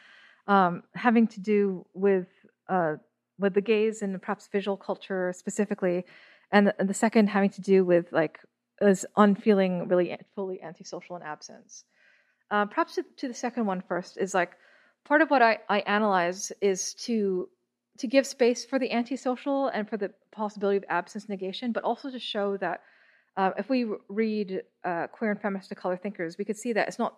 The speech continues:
simply antisocial, but might be the ways of opening up other forms of sociality. It's also about opening up the possibility for the fleeting, embryonic, insurgent possibility of other affects, other structures of feeling to arise, and I think that's how solidarities can be created. Um,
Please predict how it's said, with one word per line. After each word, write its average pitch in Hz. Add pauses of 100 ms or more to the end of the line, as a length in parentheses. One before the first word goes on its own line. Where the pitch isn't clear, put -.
(120)
simply 220
antisocial, 226
but -
might 185
be 190
the 185
ways 180
of -
opening 196
up 185
other 185
forms 196
of 196
sociality. 185 (480)
It's 202
also 233
about 214
opening 208
up -
the 196
possibility 196
for 208
the 190
fleeting, 196
embryonic, 180
insurgent 208
possibility 196
of 185
other 175
affects, - (520)
other 202
structures 202
of 190
feeling 196
to 190
arise, 175
and 185
I 180
think 190
that's -
how 185
solidarities 180
can 202
be 202
created. 165 (720)
Um, 202